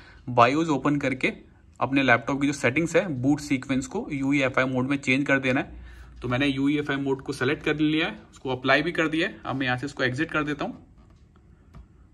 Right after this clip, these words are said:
और हम वेट करते हैं। ये जो सेटिंग्स है ना जो मैं कर रहा हूँ यूईएफ़आई मोड की, चाहे आपका कोई सा भी, आ,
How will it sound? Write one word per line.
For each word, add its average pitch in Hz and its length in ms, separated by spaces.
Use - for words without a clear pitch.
और 120 120
हम 123 140
वेट 135 240
करते 147 280
हैं। 233 240
ये 156 80
जो 214 80
सेटिंग्स 214 400
है 156 60
ना 180 100
जो 170 140
मैं 170 140
कर 151 140
रहा 147 120
हूँ 170 120
यूईएफ़आई 143 320
मोड 127 220
की, 170 140
चाहे 156 200
आपका 156 220
कोई 170 180
सा 170 140
भी, 175 120
आ, 131 300